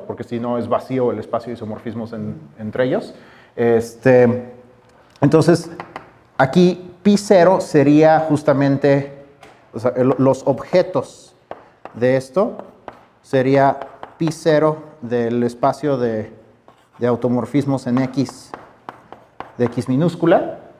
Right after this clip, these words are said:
¿no? Y, y luego, bueno, esto es todo un espacio, ¿no? Los espacios de morfismos aquí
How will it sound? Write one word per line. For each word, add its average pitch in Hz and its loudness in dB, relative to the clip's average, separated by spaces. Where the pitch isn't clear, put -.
¿no? 147 -2
Y, 156 6
y 165 6
luego, 196 6
bueno, 175 4
esto 196 4
es - -2
todo 185 6
un 180 4
espacio, 165 -2
¿no? 160 -8
Los 139 2
espacios 165 0
de 160 2
morfismos 151 -4
aquí 156 -6